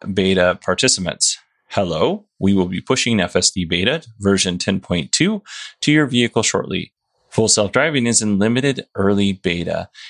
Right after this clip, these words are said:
and must be used with additional caution. It may do the wrong thing at the worst time, so you always keep your hands on the wheel and pay extra attention to the road." I don't know why I'm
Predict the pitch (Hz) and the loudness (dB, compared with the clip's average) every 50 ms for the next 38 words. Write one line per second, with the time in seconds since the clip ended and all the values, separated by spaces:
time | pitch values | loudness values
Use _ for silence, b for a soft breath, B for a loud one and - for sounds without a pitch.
0 | B B B 104 110 113 110 104 101 107 120 131 143 143 - - - 170 143 110 | B B B 0 0 2 2 2 2 2 2 2 2 2 0 -2 -4 -8 -2 0
1 | 104 104 104 95 - 104 104 113 120 120 - - - 95 90 - 85 85 90 92 | 2 2 2 0 0 0 0 2 2 0 -2 -2 -4 -4 -2 -2 -4 -2 -2 -2
2 | 95 - - 95 98 92 - - 87 87 85 - - - - - - - B B | -2 0 0 -2 -2 -2 -2 -2 -2 0 0 -2 -4 -4 -6 -12 -16 -20 B B
3 | B B B B B B B _ - 95 101 95 92 90 90 95 110 117 107 98 | B B B B B B B _ -2 2 2 4 4 4 4 2 2 2 0 0
4 | 101 92 87 85 90 85 87 95 104 131 151 160 147 - - 120 110 110 110 98 | 0 0 0 0 -2 -2 2 2 2 2 2 0 -2 -2 0 0 2 2 0 -2
5 | 95 - 92 87 90 90 87 87 - - - - 85 65 53 58 - - - - | 0 -2 -2 -2 -2 -2 -2 0 0 0 0 -2 -2 -4 -4 -6 -8 -4 -2 -2
6 | - - 101 95 95 95 92 - _ _ - 101 104 113 120 131 135 127 127 - | 0 0 0 0 0 -2 -2 -4 _ _ 0 2 4 4 4 2 0 0 -2 -4
7 | - - 131 - - 95 87 90 92 92 101 113 123 135 151 147 135 135 107 98 | -6 -10 -8 -4 -2 -2 -2 0 0 0 0 2 2 0 0 2 2 2 2 4
8 | 98 101 - - 95 90 - 85 87 - - 90 90 - - - 107 104 - - | 2 2 2 0 -2 -2 -2 -2 -2 -2 -2 -4 -4 -4 -2 -4 -4 -4 -4 -4
9 | 95 90 - - 95 98 - - - - _ - 98 - - - - - 98 95 | -4 -2 0 0 0 0 -2 -4 -10 -18 _ -14 -12 -10 -8 -4 0 2 2 4
10 | 101 98 110 120 110 92 90 80 87 87 90 90 92 95 92 95 101 101 | 4 4 4 2 2 2 -2 -4 -4 -2 0 2 2 2 4 2 2 0